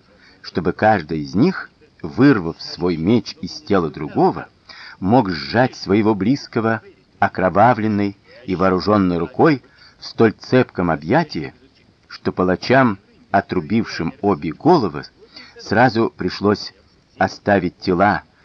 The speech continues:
в этом благородном сплетении, так что рана одного приникала к ране другого,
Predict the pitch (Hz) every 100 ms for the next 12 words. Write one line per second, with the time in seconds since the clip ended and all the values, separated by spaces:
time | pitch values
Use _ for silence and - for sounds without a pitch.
0 | _ - 78 123 - 82 69 80 82 85
1 | 92 82 - - 80 - 85 73 64 -
2 | _ - _ 110 101 - 98 87 - -
3 | - 104 110 117 101 92 101 82 85 78
4 | 127 175 - _ _ _ _ _ _ 107
5 | 120 117 - 147 139 127 95 117 123 113
6 | 98 90 120 117 73